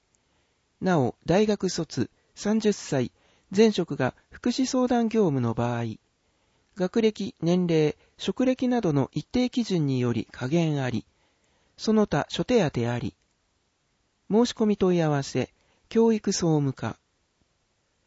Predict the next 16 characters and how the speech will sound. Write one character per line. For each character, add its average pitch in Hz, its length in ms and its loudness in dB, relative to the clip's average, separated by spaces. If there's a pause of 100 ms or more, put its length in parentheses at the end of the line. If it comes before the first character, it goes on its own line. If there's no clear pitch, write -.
(1900)
会 254 220 0
計 240 240 2
年 214 200 2
度 139 220 2
任 208 220 2
用 233 180 4
職 185 300 -2
員。 117 340 -2 (1040)
表 226 160 2
が 208 140 2
あ 175 40 0
り 160 120 -2
ま 135 120 0
す。 - 200 -10 (560)
職 - 280 -4
種、 - 260 0